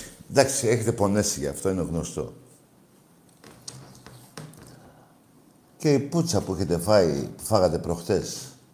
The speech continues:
στο γυναικείο μπάσκετ, εβδομήντα δύο εβδομήντα,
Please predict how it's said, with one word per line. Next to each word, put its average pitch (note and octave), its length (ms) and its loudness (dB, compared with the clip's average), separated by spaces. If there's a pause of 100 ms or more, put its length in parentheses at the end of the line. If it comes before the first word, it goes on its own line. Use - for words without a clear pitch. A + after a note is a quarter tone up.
(2750)
στο D2+ 760 -4 (100)
γυναικείο E2 460 -4
μπάσκετ, D#2 560 -8
εβδομήντα D#2 520 -4
δύο F2 240 -4
εβδομήντα, C#2+ 680 -10